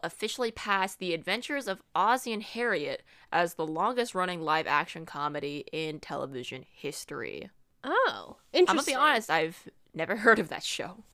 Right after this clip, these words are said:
Speaker 2: I've heard the names Ozzie and Harriet before, but, like,
Speaker 1: Mm-hmm.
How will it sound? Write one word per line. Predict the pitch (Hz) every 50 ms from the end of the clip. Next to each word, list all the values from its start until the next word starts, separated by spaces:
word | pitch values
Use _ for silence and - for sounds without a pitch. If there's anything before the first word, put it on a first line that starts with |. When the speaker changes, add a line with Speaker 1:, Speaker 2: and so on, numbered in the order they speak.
| _ _
Speaker 2:
I've | - 311 359 359 -
heard | - - 349 403 392 392
the | 427 370
names | 302 269 262 269 269 214 -
Ozzie | - 202 196 196 202 190 208 185
and | 185 185
Harriet | 165 185 170 175 175 180 180 185 180 -
before, | 208 196 - - 180 156 165 180 196 226 269 311 330 - - -
but, | 214 196 -
like, | 214 202 147 135 143 143 - - - - - _ -
Speaker 1:
Mm-hmm. | - 214 185 160 151